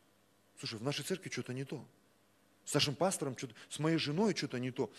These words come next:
с моим мужем что-то не то, с моими детьми вообще что-то не то в этом мире происходит". Знаете, сейчас все это где-то муссируется, да. Один из пасторов одного из крупных объединений здесь, в России,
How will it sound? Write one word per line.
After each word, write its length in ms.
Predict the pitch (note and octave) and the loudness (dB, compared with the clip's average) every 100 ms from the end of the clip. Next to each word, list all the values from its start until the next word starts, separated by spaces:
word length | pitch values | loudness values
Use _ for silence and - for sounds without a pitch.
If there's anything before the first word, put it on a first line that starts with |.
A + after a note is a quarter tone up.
| - | -6
с 80 | |
моим 200 | C#3+ C#3 | 0 2
мужем 340 | B2+ G3 A3 D#3+ | 4 4 4 0
что-то 280 | - C3+ A#2+ | -2 -6 -4
не 120 | A#2+ | -6
то, 200 | A#2+ G2 _ _ _ _ _ | -6 -10 _ _ _ _ _
с 100 | - | 0
моими 180 | C#3+ D#3+ | 2 4
детьми 520 | C#3+ C#3+ - G#3 G#3+ - - | 0 -6 -2 2 2 0 -4
вообще 240 | F#3 - A3+ | -4 0 -2
что-то 240 | - D#3+ | -2 -2
не 100 | D3 | -2
то 180 | D3+ C4 | 2 2
в 60 | G#3 | 2
этом 160 | G3 | -2
мире 220 | F#3+ F#3 | 0 0
происходит". 640 | D#3+ A#2+ A#2+ - - G2 - _ _ _ - _ _ _ _ - - - - - _ _ _ | -2 -2 -2 -4 -8 -10 -12 _ _ _ -20 _ _ _ _ -20 -20 -20 -20 -20 _ _ _
Знаете, 200 | C3+ C#3+ | -2 0
сейчас 480 | C3 D3 - F#3+ - A2+ A2 G#2 G#2+ - - | 0 0 4 4 2 -8 -14 -14 -16 -16 -10
все 240 | - D#3+ | 0 2
это 160 | C3 A#2 | 2 0
где-то 260 | A#2 - | -2 -2
муссируется, 640 | A#2 C3 - G3 C#3+ - A#2 | -2 -2 -2 0 0 0 2
да. 220 | C3+ D3 - - - | 2 2 -4 -20 -6
Один 320 | A2 B2+ E3 | -4 -2 -2
из 200 | D3 - - _ - | -2 -4 -10 _ 2
пасторов 520 | D3 E3+ - A#2+ A2+ | 2 2 0 -2 -2
одного 280 | G#2+ B2+ C3+ | -2 2 2
из 160 | - - _ - | 0 -6 _ -8
крупных 400 | - F3 F3 C3 | 0 0 0 -2
объединений 540 | A#2 A#2 A#2 D#3 E3+ | -2 -2 -4 -2 -4
здесь, 240 | A2+ A2+ C3 | -4 -6 -6
в 20 | |
России, 440 | C#3 C#3+ - F3+ | -6 -6 -8 -8